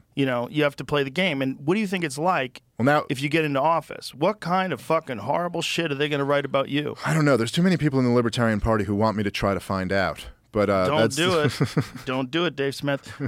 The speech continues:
Speaker 1: I, I say that as your friend, but if I wasn't your friend, I'd be like, "Fuck yeah, that guy should do it."
Speaker 2: Well, what if I just run, <laughs> but I don't win? <laughs>
Speaker 1: That's
Speaker 2: That's
Speaker 1: not good
Speaker 2: okay.
Speaker 1: enough.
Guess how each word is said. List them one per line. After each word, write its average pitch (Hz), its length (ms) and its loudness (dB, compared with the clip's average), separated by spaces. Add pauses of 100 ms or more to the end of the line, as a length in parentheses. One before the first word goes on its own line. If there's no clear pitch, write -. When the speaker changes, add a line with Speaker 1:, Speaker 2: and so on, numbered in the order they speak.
(280)
Speaker 1:
I, 147 180 2
I 156 140 2
say 185 160 4
that 175 120 4
as 143 140 0
your 139 80 0
friend, 160 380 -2
but 123 100 -2
if 127 80 -4
I 135 60 2
wasn't 165 260 2
your 135 80 -4
friend, 131 220 -2
I'd 120 60 -6
be 131 40 -2
like, 123 160 0
"Fuck 165 280 -2
yeah, 175 160 2
that 160 160 0
guy 165 120 0
should 127 180 -8
do 120 180 2
it." - 140 -4
Speaker 2:
Well, 160 140 6
what 196 140 8
if 208 80 2
I 202 100 6
just 156 160 4
run, 123 840 2
<laughs> 107 40 -16
but 135 200 4
I 127 100 6
don't 143 580 2
win? 113 540 2
<laughs> - 380 -6
Speaker 1:
That's 175 280 4
Speaker 2:
That's - 0 -
Speaker 1:
not 170 180 4
good 151 140 4
Speaker 2:
okay. 135 80 2
Speaker 1:
enough. 113 340 -4